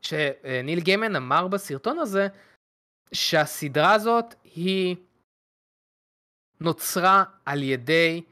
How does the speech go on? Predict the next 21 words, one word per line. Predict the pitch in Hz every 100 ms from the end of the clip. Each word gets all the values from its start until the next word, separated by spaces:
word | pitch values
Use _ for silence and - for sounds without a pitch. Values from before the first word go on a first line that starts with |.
| _ _ _ _ _ _ _ _ -
אה, | 135 123 123 123 120 120 117 120
חובב-, | - 160 135 131 127
חובבי, | - - 127 127 117 120 110 _ _ -
על | 131
ידי, | 139 131 143 151 160
אה, | 165 156
מעריצי | 143 127 120 - 160 147
סנדמן, | - - 151 170 190 220 254 277 _ _ _ -
למעריצי | 143 202 233 151 123 117 113 - 131 117
סנדמן. | - - 135 120 113 110 104 - _ _ _ -
אה, | 123 123 123
וישר | 131 - 139 - 202 202
אחרי | 214 214
שהוא | - 180
אמר | 127 190 254
את | 165
זה, | 156 151 151 _
הראו | 139 131 160 175 196
את | 156
אחד | - 160 175
הסטים, | 160 - 214 214 185